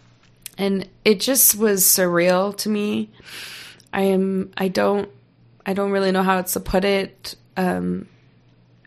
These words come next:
my, my childhood friend came to the vigil and sat next to me.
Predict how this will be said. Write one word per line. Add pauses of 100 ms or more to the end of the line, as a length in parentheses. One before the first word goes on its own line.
(580)
my,
my
childhood
friend
came
to
the
vigil
and
sat
next
to
me.